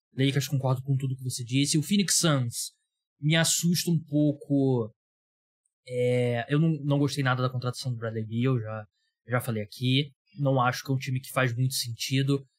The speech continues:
mas é um nível de talento muito absurdo, né? E a gente viu, eles venceram dois jogos dos Nuggets, né? Foi o time que, que mais deu trabalho, mas como você bem falou, né? Uma atuação épica do Devin Booker, épica do Kevin Durant, que é difícil você contar com isso jogo após jogo,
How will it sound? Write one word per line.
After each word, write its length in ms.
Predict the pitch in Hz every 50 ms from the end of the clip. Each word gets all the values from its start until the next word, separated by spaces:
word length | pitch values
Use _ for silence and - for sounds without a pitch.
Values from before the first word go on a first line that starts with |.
| _ _ _
mas 160 | - 160 175
é 40 | 196
um 60 | 202
nível 160 | 196 196 196
de 80 | 202 -
talento 240 | - 196 190 185 190
muito 160 | 185 185 190
absurdo, 480 | 175 160 - - - 175 139 120 123 113
né? 160 | 113 117 123
E 40 | 127
a 40 |
gente 220 | 123 131 143 131 170
viu, 180 | 156 147 135
eles 140 | 127 123 131
venceram 280 | 131 147 143 147 147 151
dois 180 | 147 147 147
jogos 220 | 143 147 139 139 135
dos 140 | 131 151 147
Nuggets, 320 | 143 139 123 113 107 104 -
né? 80 | 113 113 _
Foi 140 | 120 120
o 40 | 120
time 220 | 113 - 123 123 120
que, 280 | - - 131 131 135 - _ _ _ _ _ _
que 100 | - -
mais 680 | 131 131 127 131 139 135 131 123 117 113 - - - - _ _ _ _ _ _ _ -
deu 140 | 131 147
trabalho, 340 | 139 - 151 139 139 143 147
mas 180 | 151 156 151 -
como 180 | - 151 156
você 240 | 160 170 165 - 156
bem 160 | 147 135 143
falou, 460 | 143 - - 175 180 165 143 143 135 127
né? 80 | 120
Uma 240 | 117 120 127 131 131
atuação 400 | 131 - 151 - - 165 160 156
épica 320 | 151 151 156 - - 156
do 80 | 139 139
Devin 200 | 135 131 123 127
Booker, 360 | 113 120 127 131 131 135 123 117 _
épica 320 | 139 135 135 135 135 143
do 140 | 131 127 123
Kevin 240 | - 131 123 123 123
Durant, 420 | 120 123 117 117 120 123 135 131 135 - _ _ _ _ _ _ _
que 80 | -
é 40 | 139
difícil 400 | 131 - - 156 151 131 135 135
você 120 | 131 -
contar 340 | 131 - 135 127 127 123 123
com 140 | - - 127
isso 300 | 120 120 120 - - 135 127 127 123 117
jogo 180 | 110 123 127 127
após 340 | 120 - - 131 127 123 110
jogo, 400 | 117 123 131 127 127 131 131